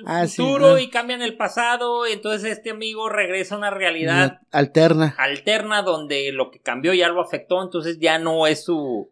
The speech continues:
Speaker 1: Su mundo.
Speaker 2: ya no es su mundo, ¿no?
Speaker 1: Ah, sí.
Speaker 2: Entonces dice,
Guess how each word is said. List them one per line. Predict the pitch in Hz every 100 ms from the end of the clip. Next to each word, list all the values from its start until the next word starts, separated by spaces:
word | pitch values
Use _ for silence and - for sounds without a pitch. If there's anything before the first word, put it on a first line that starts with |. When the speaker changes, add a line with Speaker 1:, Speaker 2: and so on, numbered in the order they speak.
| _
Speaker 1:
Su | -
mundo. | 160 170 170 147 -
Speaker 2:
ya | 135 143
no | 156
es | 147
su | 160
mundo, | 151 147 151 127 113
¿no? | 170
Speaker 1:
Ah, | 135 127 117
sí. | 135 127 117 _
Speaker 2:
Entonces | _ 143 139
dice, | 143 131 120